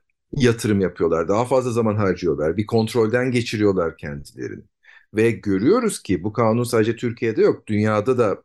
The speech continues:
bu tarz kanunlar var ve çıktı. Hatta işte çok daha önce Amerika'da da çıktı. Ee, bu tip verilerin bildirilmesi, kamuoyuna sunulması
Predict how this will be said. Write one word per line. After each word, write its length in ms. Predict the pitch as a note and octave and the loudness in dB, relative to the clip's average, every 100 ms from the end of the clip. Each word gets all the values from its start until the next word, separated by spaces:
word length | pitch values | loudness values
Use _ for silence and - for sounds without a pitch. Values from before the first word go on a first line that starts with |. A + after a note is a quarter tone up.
| _ | _
bu 140 | F#2 | -2
tarz 240 | F#2+ E2+ - | 0 0 -2
kanunlar 680 | F2+ E2+ E2 D#2 D2+ - _ | -4 -2 -4 -6 -8 -10 _
var 280 | D#2+ E2+ D#2 | -4 -2 -2
ve 60 | D#2 | -6
çıktı. 260 | - - E2 | -10 -8 -8
Hatta 380 | C#2+ - D#2 D2+ _ - - _ | -6 -6 -6 -8 _ -20 -20 _
işte 260 | - - | -6 -6
çok 240 | - G#2 - | -4 -6 -2
daha 160 | D#2+ D#2+ | -2 -2
önce 200 | D#2 F2 | 0 0
Amerika'da 500 | E2 E2 - F2 D#2 | 0 -2 0 0 -2
da 80 | C2 | -12
çıktı. 540 | - - - F3 A#3+ - - _ - | -18 -18 -4 -4 -4 -16 -20 _ -2
Ee, 300 | G#2 G2+ G2 F#2+ E2+ | 0 2 0 -4 -8
bu 360 | A2+ A2 C#3 | -16 -2 -2
tip 340 | C#3+ D#3 - A#2 | 0 -2 -2 -2
verilerin 680 | A#2+ A#2+ B2 C#3+ C#3 F#2+ _ _ _ _ _ | 0 2 2 2 0 -4 _ _ _ _ _
bildirilmesi, 920 | G2+ F#2+ G#2 G2 G#2+ G#2+ A2+ A2+ A#2+ | -6 0 0 2 0 2 0 0 -4
kamuoyuna 540 | - G#2 G#2+ G#2+ G#2 G2+ | -2 0 2 2 2 0
sunulması 840 | - G#2+ G#2 G#2 G#2+ - A#3 A#3 | -2 0 2 2 0 2 2 2